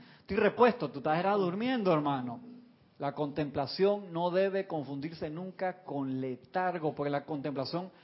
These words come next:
tú estás conectado allí, viendo el sol interno,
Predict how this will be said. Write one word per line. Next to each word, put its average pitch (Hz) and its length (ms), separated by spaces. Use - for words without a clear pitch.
tú 151 80
estás 151 240
conectado 180 540
allí, 170 380
viendo 170 580
el 151 80
sol 180 220
interno, 156 600